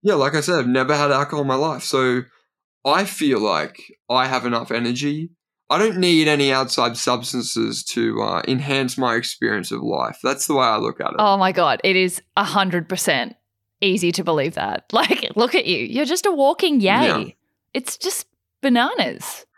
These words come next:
Speaker 1: See, I think you are a product of what you surround yourself with.
Speaker 2: That's true.
Speaker 1: And my work, I'm with some of the most joyful people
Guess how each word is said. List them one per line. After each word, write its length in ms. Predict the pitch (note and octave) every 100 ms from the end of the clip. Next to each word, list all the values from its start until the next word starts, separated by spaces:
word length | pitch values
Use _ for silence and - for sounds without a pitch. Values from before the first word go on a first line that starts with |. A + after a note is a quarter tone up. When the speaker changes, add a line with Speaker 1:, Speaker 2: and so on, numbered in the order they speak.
| -
Speaker 1:
See, 280 | - D#3+ -
I 80 | C3+
think 340 | D#3+ G#3 G3+ D#3+
you 280 | B2+ B2
are 160 | A#2 A2+
a 80 | A2+
product 520 | - A2 A#2+ F3 -
of 160 | A#2+ A#2+
what 160 | A2+
you 80 | G#2+
surround 440 | - A#2 - D#2+ F#2
yourself 360 | - - -
with. 180 | - -
Speaker 2:
That's 260 | F3+ F#3 -
true. 440 | - G#3 F#3+ E3 D#3
Speaker 1:
And 540 | B2 B2 A#2+ A#2+ A#2 - -
my 240 | B2+ D#3+
work, 520 | D3+ C3 C#3 G3+ - -
I'm 280 | G#2+ C#3 D3+
with 140 | C3+
some 180 | - C3
of 60 | C3
the 80 | B2
most 240 | A#2+ B2
joyful 480 | A#2+ B2 B2+ C3 A#2
people 640 | C3 B2 - E3+ F#3+ D#3+